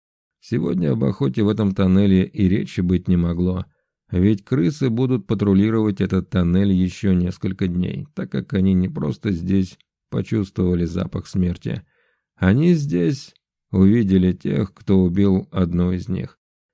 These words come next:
Лишь потом, когда они перестанут контролировать этот тоннель, я смогу спуститься вниз. Мне хотелось бы посмотреть на то, что там осталось от этих дураков.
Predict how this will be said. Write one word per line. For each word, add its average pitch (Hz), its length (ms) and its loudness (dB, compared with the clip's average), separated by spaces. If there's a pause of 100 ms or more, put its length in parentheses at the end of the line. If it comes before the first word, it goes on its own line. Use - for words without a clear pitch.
Лишь 127 320 -2
потом, - 420 -2
когда 92 440 2
они 92 280 4
перестанут 92 560 0
контролировать 90 760 0
этот 90 280 -2
тоннель, 101 560 0 (140)
я 101 220 0
смогу 113 440 -2
спуститься 98 580 -4
вниз. 90 400 -2 (760)
Мне 127 220 0
хотелось 156 400 -2
бы 127 140 -2
посмотреть 127 760 -2
на 95 160 0
то, 127 300 -2
что 101 200 -4
там 92 220 0
осталось 107 520 -2
от 101 120 -4
этих 98 240 0
дураков. 98 540 -2